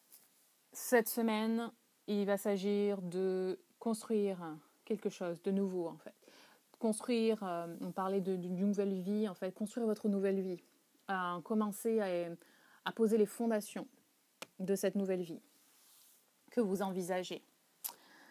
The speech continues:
Euh, ouais. Et cette, et la troisième carte, encore, j'ai tiré pour quelques signes cette carte, hein, euh, sur l'énergie, euh,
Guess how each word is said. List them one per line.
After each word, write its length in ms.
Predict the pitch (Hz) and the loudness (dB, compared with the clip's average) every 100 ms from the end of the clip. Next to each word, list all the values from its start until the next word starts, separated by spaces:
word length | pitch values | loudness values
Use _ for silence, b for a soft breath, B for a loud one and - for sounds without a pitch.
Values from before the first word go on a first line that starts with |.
| B B B _ | B B B _
Euh, 960 | 208 190 185 180 175 175 170 170 - - - _ _ _ _ 220 | -6 -6 -6 -8 -8 -10 -10 -10 -10 -10 -14 _ _ _ _ -4
ouais. 200 | 190 - - - _ - - _ B B B B B _ - | -4 -4 -12 -12 _ -20 -20 _ B B B B B _ -2
Et 200 | 214 - | 0 -2
cette, 360 | - - 220 202 _ _ | -8 -6 -4 -6 _ _
et 80 | 214 | 0
la 100 | 196 | 0
troisième 480 | - 196 180 190 190 | 2 0 2 -4 0
carte, 320 | 247 - - | 0 0 -10
encore, 720 | - 214 202 - 240 226 190 180 | -4 -2 -2 -4 -2 -2 -2 -4
j'ai 180 | 175 180 | -6 -8
tiré 300 | - 208 226 | -4 -4 -2
pour 220 | 190 - | -4 -8
quelques 340 | 240 214 214 | -6 -4 -6
signes 340 | 196 - 233 208 | -8 -6 -4 -4
cette 260 | - 180 | -8 -12
carte, 340 | - 185 - - | -8 -8 -8 -12
hein, 260 | 202 220 190 | -8 -6 -8
euh, 240 | 170 165 | -8 -10
sur 200 | 170 180 | -12 -10
l'énergie, 640 | 180 180 180 185 175 190 | -10 -8 -10 -8 -8 -8
euh, 220 | 180 165 | -8 -12